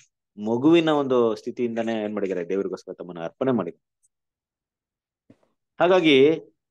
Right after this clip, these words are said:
ಇವರೆಲ್ಲರ ಒಂದು ನಂಬಿಕೆ ನಾನು ತಗೊಂಡಾಗ ಪ್ರತಿಯೊಂದು ಹಂತದಲ್ಲಿ ನೋಡ್ಬೋದು ನಂಬಿಕೆನ. ಸಾಮ್ಯಲ್ನ ಒಂದು ಜೀವನ ತಗೊಂಡಾಗ ಎಲ್ಲೂ ಕೂಡ ಸಾಮ್ಯಲ್ನ ಒಂದು ಕೊರತೆ ನಾನು ನೋಡಕ್ಕಾಗಲ್ಲ.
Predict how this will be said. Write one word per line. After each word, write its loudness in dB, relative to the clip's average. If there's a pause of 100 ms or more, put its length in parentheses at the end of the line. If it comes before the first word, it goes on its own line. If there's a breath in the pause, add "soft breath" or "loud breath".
(380)
ಇವರೆಲ್ಲರ 2
ಒಂದು 4
ನಂಬಿಕೆ -2
ನಾನು -4
ತಗೊಂಡಾಗ -16 (120)
ಪ್ರತಿಯೊಂದು -4
ಹಂತದಲ್ಲಿ -2
ನೋಡ್ಬೋದು -2
ನಂಬಿಕೆನ. -16 (1200)
ಸಾಮ್ಯಲ್ನ -4
ಒಂದು 0
ಜೀವನ -2
ತಗೊಂಡಾಗ -4
ಎಲ್ಲೂ -2
ಕೂಡ -2
ಸಾಮ್ಯಲ್ನ -6
ಒಂದು -8
ಕೊರತೆ -8
ನಾನು -6
ನೋಡಕ್ಕಾಗಲ್ಲ. -12